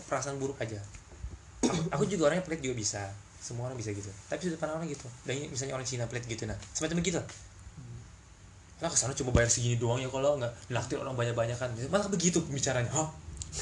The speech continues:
Speaker 1: Aku sih dari, dari awal, dari, dari tahun ketiga untuk berikutnya itu kan nggak pernah aku kayak gitu ngomongin orang gitu. Aku nggak peduli begitu, nggak, kan dari tujuannya dari awal bukan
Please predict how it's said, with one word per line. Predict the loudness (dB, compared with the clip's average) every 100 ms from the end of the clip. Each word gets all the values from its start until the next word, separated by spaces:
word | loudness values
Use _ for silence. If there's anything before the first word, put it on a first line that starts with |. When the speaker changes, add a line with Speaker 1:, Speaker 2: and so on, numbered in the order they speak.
| -6 -2
Speaker 1:
Aku | 2
sih | 2 2 -2 -4 -8 -8 -10 2
dari, | 4 6
dari | 6
awal, | 6 4 4
dari, | 2 2 4
dari | 4
tahun | 4 0
ketiga | -2 2 4 4
untuk | 2 -4
berikutnya | -2 -2 -2 -6
itu | -6 -4
kan | -2 -2
nggak | -2
pernah | -4 -4
aku | -2
kayak | 0
gitu | 0 0
ngomongin | 2 4 4
orang | 2 0
gitu. | 0 -4 -6 -8 -6
Aku | -2 0
nggak | 0
peduli | 2 4 4
begitu, | 4 2
nggak, | 0 -4
kan | -2
dari | 0 0
tujuannya | 0 -2 0
dari | 0 -2
awal | 0 0
bukan | 0 -2